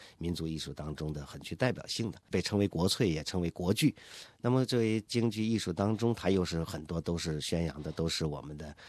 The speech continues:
传统美德、忠孝仁爱、仁义礼智信，在我们的传统剧目当中比比皆是。所以我觉得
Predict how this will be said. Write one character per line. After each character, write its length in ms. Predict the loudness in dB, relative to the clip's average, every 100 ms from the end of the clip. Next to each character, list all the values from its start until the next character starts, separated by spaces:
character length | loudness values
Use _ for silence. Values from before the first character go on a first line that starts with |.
| -20 -14
传 200 | -10 -4 0
统 160 | 2 2
美 180 | 2 -6
德、 160 | -14 -14 -10
忠 180 | -6 -4
孝 200 | -4 -6
仁 160 | -10 -14
爱、 280 | -12 -14 -16 -12
仁 180 | -4 -2
义 120 | -2
礼 80 | -6
智 120 | -10 -6
信， 220 | -6 -6 -6
在 140 | -6
我 140 | -6 -6
们 80 |
的 100 | -8
传 240 | -6 -4 -4
统 100 | -4
剧 140 | -6
目 100 | -8 -8
当 160 | -8
中 180 | -8 -10 -4
比 140 | -4
比 120 | -4
皆 220 | -6 -10 -10
是。 180 | -10 -12 -20 -8
所 160 | -2
以 40 | 0
我 120 | 0
觉 140 | -2
得 160 | -2